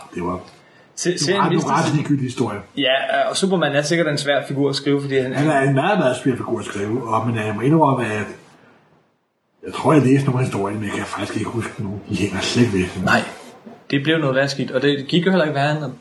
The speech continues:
Speaker 2: end be-, og, øh, <laughs> be-, øh, bedre, eller hvad siger man. Det endte med, at Superman-bladet, det lukkede.
Speaker 1: På dansk.
Speaker 2: Det skete i nitten nioghalvfems, det sidste nummer af Superman.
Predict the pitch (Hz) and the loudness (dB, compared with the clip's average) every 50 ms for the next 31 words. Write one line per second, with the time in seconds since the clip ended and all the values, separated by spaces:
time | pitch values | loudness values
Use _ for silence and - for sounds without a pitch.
0 | - - 127 127 117 117 117 107 101 107 117 117 110 - 117 113 110 - 113 - | -10 -6 -4 -4 -4 -2 -2 -2 0 0 2 2 2 2 0 -2 -4 -6 -8 -6
1 | - 127 - 170 151 135 143 120 127 123 123 120 135 135 147 151 143 127 120 120 | -6 -2 -2 -2 0 0 0 0 2 0 2 2 2 2 4 4 4 4 2 2
2 | 117 113 123 120 113 113 - - 113 110 110 113 - - - - - - - 165 | 0 0 0 0 0 -2 -2 -2 -2 -2 -2 -2 -4 -8 -10 -12 -8 -2 0 0
3 | 180 180 160 180 196 214 196 147 113 120 131 143 143 - - - 120 120 120 - | 2 2 2 4 4 4 4 2 2 2 4 2 2 0 0 -2 -2 -2 -2 -6
4 | - - - - _ - - 151 143 147 139 131 120 117 113 117 110 104 95 113 | -12 -20 -20 -20 _ -4 -2 -2 -2 0 0 0 0 2 2 2 4 4 4 2
5 | 120 - - - - 120 110 107 104 98 - 107 110 - - - - - - - | 0 -2 -4 0 2 2 2 4 2 2 0 0 -2 -4 -6 -12 -18 -20 -20 -20
6 | - - - - - - 107 - - - - - - - - - - - _ _ | -20 -14 -10 -4 -2 -2 -2 -2 -2 -6 -10 -12 -14 -16 -20 -20 -20 -20 _ _
7 | _ - 135 135 - 160 147 156 147 147 151 147 139 143 147 151 - - 139 - | _ -4 -2 0 0 0 2 2 0 0 2 2 2 2 2 2 2 0 -2 -2
8 | 151 - - - - - - - - - 151 151 - 143 139 135 135 135 131 127 | -4 -4 -4 -6 -10 -10 -8 -4 -4 -2 -2 -2 0 2 2 2 2 2 0 0
9 | - - - - 127 123 104 | -2 -6 -8 -6 -4 -4 -4